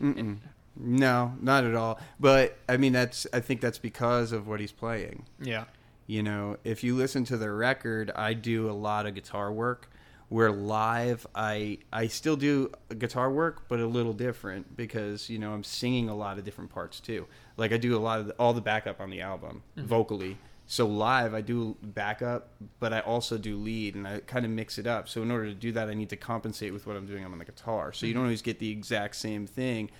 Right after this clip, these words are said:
Speaker 1: So when we added Tom, it was, he's kinda picking up the, the,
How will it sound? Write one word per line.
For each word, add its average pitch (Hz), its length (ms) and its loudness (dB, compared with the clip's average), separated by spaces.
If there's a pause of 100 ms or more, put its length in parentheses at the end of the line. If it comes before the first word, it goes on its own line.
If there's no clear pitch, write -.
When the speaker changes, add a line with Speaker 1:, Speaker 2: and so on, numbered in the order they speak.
(320)
Speaker 1:
So 135 160 6
when 127 80 8
we 127 160 4
added 127 400 6
Tom, 123 420 2
it - 80 -6
was, 107 180 -6 (120)
he's 117 180 -4
kinda 139 260 0
picking 120 280 8
up 113 160 -2
the, 104 140 -8 (280)
the, - 140 -10